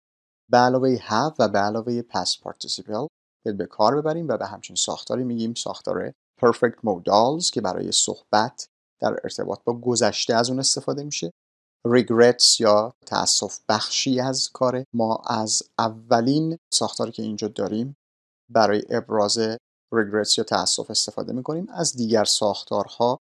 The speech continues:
برای موارد دیگه‌ای استفاده می‌کنیم، اما تمامی اونها به گذشته اشاره دارن.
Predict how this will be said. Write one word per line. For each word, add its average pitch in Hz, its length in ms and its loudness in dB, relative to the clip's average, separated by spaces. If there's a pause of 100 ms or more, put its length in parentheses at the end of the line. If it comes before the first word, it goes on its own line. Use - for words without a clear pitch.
(260)
برای 107 460 4 (280)
موارد 110 380 2
دیگه‌ای 113 380 0
استفاده 160 440 0
می‌کنیم، 156 540 -6
اما 123 440 -2 (300)
تمامی 110 420 -2
اونها 127 260 -4
به 120 120 -2
گذشته 113 760 -2
اشاره - 400 -10
دارن. - 180 -20